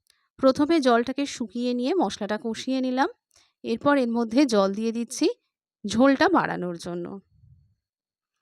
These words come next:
এই তরকারিটা আমরা একটু ঝোল ঝোল খাবো, তাই জন্য এরকম জল দিয়ে দিচ্ছি। আপনারা যদি শুকনো খেতে চান তাহলে জলের পরিমাণ কম দেবেন। এর মধ্যে দিয়ে দিলাম এক চামচ চিনি।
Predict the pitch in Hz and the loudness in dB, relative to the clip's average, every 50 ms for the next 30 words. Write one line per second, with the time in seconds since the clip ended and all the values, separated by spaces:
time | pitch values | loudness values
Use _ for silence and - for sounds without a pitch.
0 | _ _ _ _ _ _ _ _ _ _ _ _ _ _ _ _ - 247 262 254 | _ _ _ _ _ _ _ _ _ _ _ _ _ _ _ _ -2 0 2 4
1 | 285 277 277 269 - 285 294 285 320 311 277 254 220 214 202 208 - 226 220 202 | 4 4 4 4 2 0 2 2 2 4 4 4 2 0 -2 -2 -2 -4 -4 0
2 | 220 233 254 254 240 226 277 285 277 262 - 277 269 247 269 349 480 - _ _ | 2 4 4 4 4 4 2 2 2 0 0 0 0 2 2 0 0 -2 _ _
3 | _ _ _ - 202 190 185 196 202 196 220 311 494 - _ _ _ _ _ _ | _ _ _ -6 -4 -4 -4 -6 -4 0 0 0 0 -2 _ _ _ _ _ _
4 | - 190 190 180 - 214 233 240 214 196 180 170 190 196 196 214 226 220 240 247 | -6 -4 -4 -4 -2 -2 -2 -2 0 0 -2 -2 -2 -2 -4 -4 -4 -4 -4 -6
5 | 233 - - 349 392 302 - - 247 247 254 240 247 233 254 247 - - 285 262 | -6 -4 -2 0 0 0 0 0 -2 -2 -2 -2 -2 -2 -4 -4 -4 -6 -6 -2
6 | - 277 285 285 285 294 277 277 277 269 - 294 320 494 508 - - 190 185 175 | 2 2 2 2 2 0 -2 0 -2 0 2 0 0 0 -2 -4 -4 -4 -2 -4
7 | 170 175 185 180 185 202 202 - 202 190 190 202 226 262 494 - _ - 247 214 | -4 -2 -2 -2 -2 -2 -4 -4 -6 -6 -2 -2 -2 -2 -2 -4 _ 0 0 2
8 | 185 175 170 175 - - 170 175 196 202 - _ _ _ _ _ _ _ _ 240 | 2 0 -4 -10 -12 -12 -12 -14 -14 -16 -20 _ _ _ _ _ _ _ _ 0
9 | 233 240 247 254 247 247 262 262 226 240 247 240 240 240 240 240 240 220 175 139 | 0 2 2 2 2 2 0 0 0 -2 -2 -2 0 0 2 2 2 0 -2 -4
10 | 151 - 226 220 226 226 - - - - 233 233 240 285 427 | -6 -4 -4 -4 -4 -6 -6 -8 -6 -4 -2 0 2 0 0